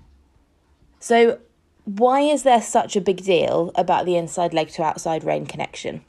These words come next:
So if you scoot back to when you learnt to ride,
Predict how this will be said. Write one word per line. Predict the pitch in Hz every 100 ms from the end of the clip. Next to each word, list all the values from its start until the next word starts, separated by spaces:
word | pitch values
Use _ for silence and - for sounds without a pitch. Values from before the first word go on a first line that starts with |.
| _ _ _ - -
So | - 220 196 190 190 - _ _ _ _
if | 285 285
you | 294 311
scoot | - 277 254 214
back | 190 127 - - - - _ -
to | 208 180 185 180
when | 180 180
you | 185 190
learnt | 170 165 147
to | 175
ride, | 151 156 214